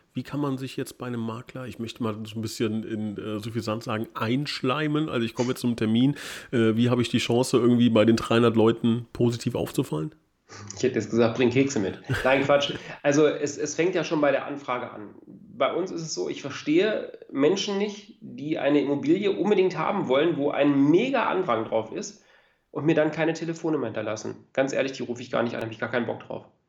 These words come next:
Speaker 2: Ich habe jetzt gerade wieder so einen Fall, das geht, die, die Frau möchte einen Termin vereinbaren. Wir haben jetzt neunmal hin und zurück geschrieben, weil sie ja angeblich nicht telefonieren kann während der Arbeitszeit.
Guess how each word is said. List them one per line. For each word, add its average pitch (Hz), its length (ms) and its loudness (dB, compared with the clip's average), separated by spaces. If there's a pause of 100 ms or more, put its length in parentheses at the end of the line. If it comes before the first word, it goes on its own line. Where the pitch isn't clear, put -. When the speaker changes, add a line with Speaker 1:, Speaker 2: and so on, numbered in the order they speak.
(460)
Speaker 2:
Ich 123 120 -10
habe 165 180 2
jetzt 165 160 -2
gerade 160 200 0
wieder 165 140 2
so 160 80 0
einen 151 80 -2
Fall, 160 560 0 (280)
das - 360 -2
geht, 175 360 -4
die, 147 560 0
die 160 200 2
Frau 190 280 4
möchte 208 300 0
einen 170 220 -2
Termin 165 320 -2
vereinbaren. 101 640 -8 (440)
Wir 131 100 -2
haben 160 140 2
jetzt 175 180 0
neunmal 185 540 2
hin 185 140 -2
und 180 140 0
zurück 175 280 -6
geschrieben, 131 560 -6
weil 127 140 2
sie 135 80 0
ja 123 80 2
angeblich 139 340 -4
nicht 131 160 -8
telefonieren 131 440 -2
kann 110 200 -2
während 107 220 -2
der 113 100 -4
Arbeitszeit. 117 520 -2